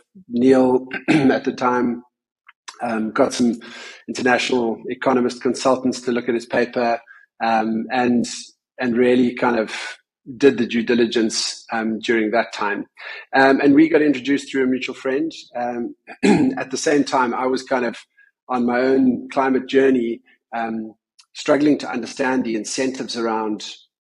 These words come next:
the removal of carbon dioxide. Um, everybody knows it's a very important activity, but I kept coming back to understanding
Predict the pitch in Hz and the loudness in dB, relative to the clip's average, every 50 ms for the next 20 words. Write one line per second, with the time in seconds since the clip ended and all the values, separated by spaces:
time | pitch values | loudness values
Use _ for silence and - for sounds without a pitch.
0 | _ _ _ _ _ 120 107 - 120 113 113 113 120 127 127 113 117 110 104 - | _ _ _ _ _ -18 -8 -6 -2 0 2 4 6 6 6 4 2 -2 -2 -2
1 | - - 110 98 104 98 95 92 95 - - 95 76 - - - - _ - - | -2 -4 -4 -2 -2 -2 -2 -2 -2 -4 -4 -6 -6 -6 -8 -14 -18 _ -20 -20
2 | - _ - 110 110 107 104 - - 101 - - - - - - 131 127 123 127 | -20 _ -6 -4 -2 -2 -2 -4 -8 -12 -14 -16 -18 -14 -6 -4 0 2 4 4
3 | 120 120 117 117 117 117 113 110 110 - 113 113 107 101 95 117 113 113 113 110 | 6 6 6 6 4 4 2 -2 -4 -2 0 0 0 0 0 0 2 2 2 0
4 | 113 - 120 104 - 101 110 101 - - 139 127 123 120 - 110 95 90 95 101 | -2 -4 -6 -6 -6 -6 -8 -8 -4 0 0 2 2 0 0 -2 -4 -4 -4 -4
5 | - 107 104 - - - - - - _ _ - - - - 139 123 - - - | -4 -4 -4 -6 -10 -18 -18 -20 -20 _ _ -10 -8 0 2 2 2 2 -2 -2
6 | 120 120 110 95 117 113 110 - - - 131 123 117 117 113 110 110 113 - _ | 0 0 2 4 2 2 2 0 -4 0 4 6 6 6 6 6 2 0 -4 _
7 | _ _ _ _ _ _ - 120 117 101 - - - - - 135 127 131 135 131 | _ _ _ _ _ _ -2 -2 -2 -2 -4 -6 -8 -4 2 2 4 6 6 6
8 | 131 131 131 123 110 | 6 6 4 2 -2